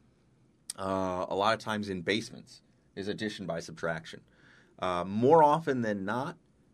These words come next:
we really just wanna clean up basements. Just get stuff out of the basements. You don't necessarily want to spend a ton of money, uh, building walls and constructing things down in the basement, finishing basements. Uh, you don't get the same return,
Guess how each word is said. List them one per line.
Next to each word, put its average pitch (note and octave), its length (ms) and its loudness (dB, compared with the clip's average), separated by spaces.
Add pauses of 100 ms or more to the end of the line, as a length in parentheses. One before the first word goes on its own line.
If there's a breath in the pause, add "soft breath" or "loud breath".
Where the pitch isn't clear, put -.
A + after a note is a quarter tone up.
(120)
we A2 260 -2 (640)
really C#3 280 4
just A#2 160 -6
wanna A#2 160 -2
clean A#2+ 460 0
up G#2 200 -2
basements. - 520 -6
Just F#2 200 -8 (120)
get B2 180 2
stuff G#2+ 280 -2 (100)
out F#2+ 180 0
of E2 120 -10
the E2 80 -6
basements. - 520 -10
You F#2 80 -12
don't G#2 160 -4
necessarily G#2+ 500 -4
want F2+ 220 -6
to G2 100 -10
spend F#2 340 -6
a D#2+ 80 -4
ton D3 300 -4
of A2+ 80 0
money, G2 380 -4 (460 soft breath)
uh, D#2+ 260 -4 (100)
building A2+ 420 2
walls F#2+ 400 0
and E2+ 100 -10
constructing F#2 600 -6
things F2+ 260 -10
down F2 240 -4
in E2 60 -8
the D#2+ 60 -10
basement, A2 460 -4
finishing G#2+ 500 -6
basements. G2 640 -8 (440 soft breath)
Uh, F2+ 100 -4
you F#2 160 -8
don't A2 240 -4
get - 180 -8
the G2 100 -4
same F#2+ 340 -4
return, E2+ 720 -6